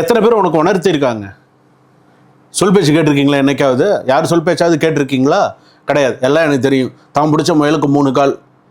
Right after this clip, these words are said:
எல்லாரும் மூணு கால் தான் சொல்லணும். யாராவது நாலு கால்னு சொன்னா அவனுக்கு அடி விழும். சொந்த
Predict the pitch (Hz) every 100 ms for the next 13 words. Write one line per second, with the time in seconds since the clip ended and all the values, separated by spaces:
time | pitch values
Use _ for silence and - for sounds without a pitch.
0 | _ _ - 139 165 165 156 151 147 147
1 | 160 139 135 143 156 143 151 143 156 143
2 | 165 135 143 131 147 139 120 120 120 _
3 | _ _ _ _ _ _ _ _ _ _
4 | _ _ _ _ _ _ _ _ _ _
5 | _ _ _ - 127 135